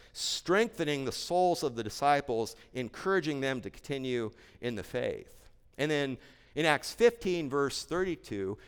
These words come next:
Judas and Silas, not the bad Judas, the good Judas, Judas and Silas also encourage and strengthen the brethren with a lengthy message. With a lengthy message. One of my favorite verses as a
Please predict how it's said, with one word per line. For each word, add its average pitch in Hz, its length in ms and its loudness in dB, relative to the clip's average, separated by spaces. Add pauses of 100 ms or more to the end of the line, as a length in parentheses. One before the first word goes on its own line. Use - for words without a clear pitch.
(180)
Judas 170 540 2
and 113 140 -8
Silas, 135 580 2
not 127 200 -2
the 110 60 -4
bad 123 300 4
Judas, 98 340 -8
the 104 100 -8
good 120 220 -2
Judas, 87 520 -8 (280)
Judas 185 480 2
and 131 220 -4 (160)
Silas 156 720 2
also 143 760 6 (140)
encourage 185 680 0
and 135 120 -4
strengthen 156 560 -2
the 127 100 0
brethren 123 600 2 (440)
with 143 200 4
a 120 320 4 (200)
lengthy 143 760 4
message. 101 720 -6 (400)
With 127 160 2
a 123 260 4 (180)
lengthy 147 460 2
message. 98 440 -6
One 131 120 -2
of - 20 -4
my 123 140 2
favorite 131 400 2
verses 123 640 -2
as 120 340 4
a 123 280 0